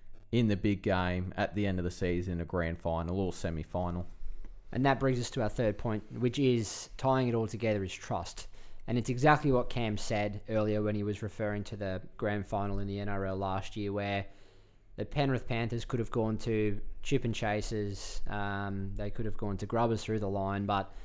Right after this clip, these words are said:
Speaker 2: they've just decided to lift intensity on the process that they've had trust in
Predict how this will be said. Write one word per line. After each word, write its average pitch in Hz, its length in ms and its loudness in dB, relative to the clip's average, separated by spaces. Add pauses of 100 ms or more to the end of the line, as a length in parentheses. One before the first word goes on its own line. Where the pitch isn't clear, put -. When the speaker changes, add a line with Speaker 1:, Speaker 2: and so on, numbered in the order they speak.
(140)
Speaker 2:
they've 117 180 6
just 120 180 0
decided 110 400 -2
to 113 100 -4
lift 117 220 2
intensity 104 600 0
on 104 120 -2
the 98 80 -2
process 104 500 -2
that 101 160 -4
they've 107 200 0
had 104 160 -2
trust - 380 0
in 104 200 0